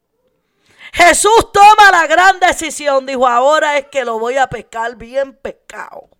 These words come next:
Ahora es que lo voy a atrapar bien atrapado." Mi alma adora al que vive. Y dice la Escritura, alabado sea el nombre del Señor, que cuando Jesús terminó de hablar,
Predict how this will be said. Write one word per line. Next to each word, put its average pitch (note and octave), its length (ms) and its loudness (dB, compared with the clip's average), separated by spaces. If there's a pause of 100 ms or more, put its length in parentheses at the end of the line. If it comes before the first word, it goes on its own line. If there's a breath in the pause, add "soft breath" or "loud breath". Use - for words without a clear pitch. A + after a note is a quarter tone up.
(1200 loud breath)
Ahora D4 540 4
es D#4 80 0
que F4 180 -2
lo E4 200 4
voy E4 200 4
a F4+ 80 0
atrapar E4 540 -2
bien D#4+ 320 -2
atrapado." B3+ 960 -4 (440 soft breath)
Mi B3+ 200 -6
alma F#4 520 2
adora D4 460 4
al E4+ 120 0
que C#4+ 160 0
vive. B3+ 560 -8 (320 loud breath)
Y C#4+ 120 -10
dice E4 280 -4 (100)
la F#4+ 140 4
Escritura, F#4 720 -4 (440 loud breath)
alabado D4 640 4
sea F#4 200 2
el F4 80 2
nombre F4+ 320 4
del F4+ 180 6
Señor, E4 600 -2 (340 loud breath)
que D#4+ 240 2
cuando D#4+ 520 0
Jesús D#4+ 520 0
terminó F4 640 2 (100)
de G#4 140 0
hablar, D4 760 0